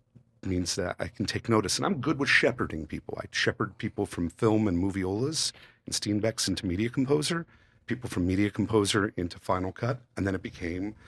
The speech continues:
both of those two, especially with Final Cut ten. Some people really resisted it, and I helped them move to Premiere. Uh, recently, the same woman who started the product at program at Avid,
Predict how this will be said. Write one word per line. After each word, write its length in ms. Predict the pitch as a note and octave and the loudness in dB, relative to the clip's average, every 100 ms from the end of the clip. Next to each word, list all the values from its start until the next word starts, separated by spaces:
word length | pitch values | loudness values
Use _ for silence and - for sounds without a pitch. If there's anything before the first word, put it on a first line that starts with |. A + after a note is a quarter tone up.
| - - | -20 -8
both 220 | - G2+ - | 0 0 2
of 60 | |
those 220 | G2+ A#2 A#2+ | 2 4 2
two, 180 | F2 | -2
especially 380 | D2+ - F2 - | -2 0 0 0
with 100 | E2 | -2
Final 300 | - F2+ E2+ | 0 0 2
Cut 220 | F2 B2+ B2 | 0 -2 -2
ten. 200 | F2 F2+ | -2 -2
Some 200 | - F#2+ | 0 -2
people 440 | G#2+ - A2+ A2+ - | -2 -2 0 -2 -4
really 280 | F2+ F2+ G2+ | -4 -2 0
resisted 500 | A#2 - - - E2 | 0 0 -2 -4 -2
it, 140 | E3+ _ _ - - - - | -4 _ _ -20 -20 -20 -8
and 80 | - | -2
I 40 | E2+ | 0
helped 220 | F2 F2 | 0 -2
them 100 | F2+ | -4
move 160 | F2+ - | -4 -6
to 80 | - | -6
Premiere. 400 | A#2 B2 F#3 F2 _ _ _ _ _ _ _ - - _ _ | -2 -2 -4 -10 _ _ _ _ _ _ _ -20 -20 _ _
Uh, 280 | - F2 E2+ E2+ | 0 2 2 2
recently, 720 | A2+ D#3+ - C#3 G#2 C#3 G#3 - - | 0 2 0 -2 -2 -2 -4 -8 -6
the 140 | F#2 | -4
same 320 | E2 - A#2 C3 | -2 2 6 6
woman 240 | F2+ G#2+ | 4 2
who 120 | G#2 | 2
started 360 | F#2 - E2+ F#2 | 0 0 0 0
the 60 | |
product 420 | G#2 - F2 G2 A2+ | 2 4 4 2 0
at 200 | G#2+ - | -2 -4
program 400 | - G2 F#2+ G#2+ | -4 0 2 4
at 80 | A#2 | 4
Avid, 380 | F2+ F2+ - | 4 4 -2